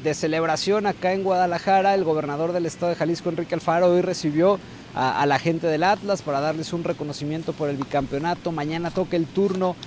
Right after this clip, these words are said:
a las chicas de, de Chivas Femenil por la misma situación. Entonces es, digamos, como la nota local, ¿no? El recibimiento por parte de las autoridades del gobierno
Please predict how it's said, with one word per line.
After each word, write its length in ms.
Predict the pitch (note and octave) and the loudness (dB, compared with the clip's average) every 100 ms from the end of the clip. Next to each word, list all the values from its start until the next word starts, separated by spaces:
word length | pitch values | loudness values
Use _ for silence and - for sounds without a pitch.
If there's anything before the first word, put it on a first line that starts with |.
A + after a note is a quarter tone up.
| - - | -10 -2
a 120 | C#3+ | 0
las 180 | C3 - | -2 -4
chicas 480 | F3+ F3 F3 D3+ | -6 0 0 0
de, 280 | D3 C#3+ B2+ C3+ | 0 0 0 -2
de 120 | C3+ | -4
Chivas 340 | - E3 D#3 | -2 -2 -2
Femenil 400 | D3+ D3 F3 G3 | -4 -2 -2 -2
por 160 | D#3 C#3+ | -2 -2
la 100 | C#3 | -2
misma 340 | D#3+ D3+ D#3 | -2 -4 -8
situación. 680 | - E3 E3+ D#3+ G#3 C4 C#4 - - - | -4 -4 -2 -2 0 0 0 -10 -18 -8
Entonces 680 | D3 C#3 F3+ F3 F#3+ F3+ - | -6 0 0 0 -2 -2 -2
es, 280 | F3 E3 F3+ | -2 -2 -2
digamos, 520 | F3+ F#3 G3 - - | 0 0 -2 -6 -6
como 220 | D3+ C#3+ C3+ | -6 -4 -2
la 100 | C3+ | -2
nota 260 | D#3+ F3 | -2 -2
local, 360 | D3+ - D#3 C3+ | -2 2 0 0
¿no? 100 | D#3 | -2
El 80 | C#3+ | -4
recibimiento 560 | A#2+ C3+ C3+ D3+ D3 | -6 -4 -4 -4 -4
por 180 | - C3 | -6 -6
parte 460 | - D3 - D3 - - - C3+ | -2 -4 -2 -6 -6 -12 -8 -4
de 60 | |
las 160 | C3+ B2+ | -2 -2
autoridades 560 | C3 C3+ C3+ C#3+ D3+ C#3 | -4 -4 -2 0 0 -2
del 120 | C3 | -4
gobierno 540 | C3 D3+ D#3+ D#3+ D3 | -2 0 0 0 -4